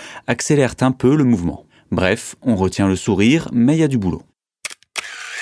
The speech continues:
Passons maintenant au miroir de l'âme, le regard. Ces petits yeux plissés sont si caractéristiques. L'administration publique aurait bien besoin de lunettes. En effet,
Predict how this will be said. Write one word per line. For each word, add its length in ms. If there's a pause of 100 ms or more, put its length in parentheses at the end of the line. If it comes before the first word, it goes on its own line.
(260)
Passons 280
maintenant 340
au 160
miroir 380
de 80
l'âme, 500
le 140
regard. 540 (760)
Ces 200
petits 320
yeux 160
plissés 460
sont 180
si 200
caractéristiques. 880 (460)
L'administration 720
publique 480
aurait 260
bien 280
besoin 340
de 100
lunettes. 520 (380)
En 120
effet, 420